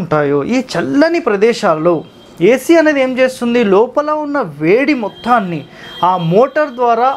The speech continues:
అవుట్‌డోర్ యూనిట్ ద్వారా, ఫ్యాన్ ద్వారా మొత్తం ఎగ్జాస్ట్ చేస్తూ ఉంటుంది. So మనకొచ్చే కూల్‌నెస్ రావాల్సిన స్థానంలో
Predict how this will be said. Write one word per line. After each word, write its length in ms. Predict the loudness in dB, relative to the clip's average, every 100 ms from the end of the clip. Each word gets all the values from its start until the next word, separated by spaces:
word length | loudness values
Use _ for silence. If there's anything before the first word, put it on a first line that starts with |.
| 0
అవుట్‌డోర్ 420 | -2 0 0 0 2 0
యూనిట్ 340 | 2 2 2 2
ద్వారా, 260 | 2 0 -4 -6
ఫ్యాన్ 340 | -2 0 0 0 0
ద్వారా 280 | 0 0 -4 -8 -20 -20 -4 -2
మొత్తం 360 | -2 _ -4 -2 -4
ఎగ్జాస్ట్ 480 | -4 0 0 0 -2
చేస్తూ 260 | -2 0 0 0
ఉంటుంది. 340 | -2 -6 -8 -16 -18 -18 -14 -12 -2
So 80 | 0 2 2
మనకొచ్చే 760 | 2 0 -2 -2 -4 -2 0 0 0 -6 -8 -4
కూల్‌నెస్ 600 | 2 4 4 2 0 -2 -2 0
రావాల్సిన 520 | 2 0 -2 -8 -6 -6
స్థానంలో 600 | -2 -2 -2 -6 -4 0